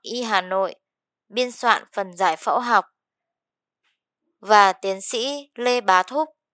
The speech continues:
Trung học Y tế Bệnh viện Bạch Mai, biên soạn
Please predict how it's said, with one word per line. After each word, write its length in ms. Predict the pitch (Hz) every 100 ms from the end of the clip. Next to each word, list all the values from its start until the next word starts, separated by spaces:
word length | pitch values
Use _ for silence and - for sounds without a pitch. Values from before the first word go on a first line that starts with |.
| _ _ _ _ _ -
Trung 200 | 269 262
học 180 | 240 -
Y 180 | - 240
tế 280 | 202 190 196
Bệnh 220 | 220 202
viện 200 | 214 202
Bạch 200 | 196 -
Mai, 480 | 226 240 240 240 _ _ _ _ _ _ _
biên 220 | 233 247
soạn 360 | - 247 220